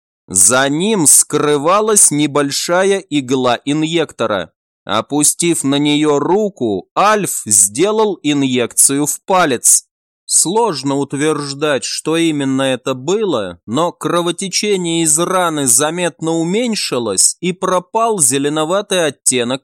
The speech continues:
кожи. "Теперь он знает, кого следует бояться". Альф поднял окровавленный кристалл.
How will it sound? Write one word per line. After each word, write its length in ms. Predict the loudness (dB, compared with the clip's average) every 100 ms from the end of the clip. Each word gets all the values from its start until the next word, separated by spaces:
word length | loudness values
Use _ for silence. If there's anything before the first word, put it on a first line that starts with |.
| _
кожи. 600 | -2 0 0 -4 -6 -8 _ _ _ _ _ _ _ _ _ _ -8
"Теперь 720 | -4 -4 -2 0 0 0 -4
он 320 | -2 0 0
знает, 720 | 0 0 0 0 0 -2 -4 -6
кого 420 | -2 0 0 2
следует 720 | 2 2 0 0 -2 -4 -4
бояться". 1000 | -4 -2 0 0 0 2 2 0 -8 -16 _ _ _ -4
Альф 420 | -2 -2 -4 -10 -8
поднял 580 | -2 -2 0 -2 -2 -2
окровавленный 920 | -6 -4 -2 0 0 0 0 -2 -2
кристалл. 800 | -4 -2 2 0 0 0 -2 -6